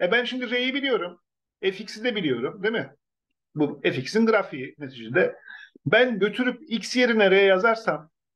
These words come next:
bak, x yerine r yazarsam, yani f,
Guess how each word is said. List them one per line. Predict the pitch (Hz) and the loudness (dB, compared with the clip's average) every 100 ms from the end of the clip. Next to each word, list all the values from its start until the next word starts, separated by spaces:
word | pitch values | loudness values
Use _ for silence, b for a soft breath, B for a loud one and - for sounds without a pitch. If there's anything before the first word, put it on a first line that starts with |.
| _ | _
bak, | 143 123 - - | -6 -6 -10 -4
x | 185 180 196 | -4 2 4
yerine | 180 180 165 | 6 6 6
r | |
yazarsam, | 175 170 170 160 - 127 | 6 6 4 2 -2 -2
yani | 151 143 127 | 2 2 0
f, | 175 180 | 2 2